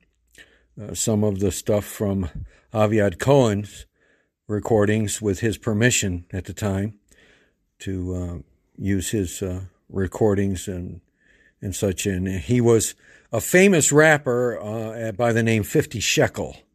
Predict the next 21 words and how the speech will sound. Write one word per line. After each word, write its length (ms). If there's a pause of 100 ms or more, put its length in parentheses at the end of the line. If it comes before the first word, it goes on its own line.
(580)
Um, 260
it 60
was 160
a 60
takeoff 520
from 200
Fifty 340
Cent 380 (460)
<laughs> 440
in 140
the 100
rap 320
world. 380 (680)
And 120
he 100
became 380
Fifty 320
Shekel, 440
and 120
he 280 (600)
claimed 560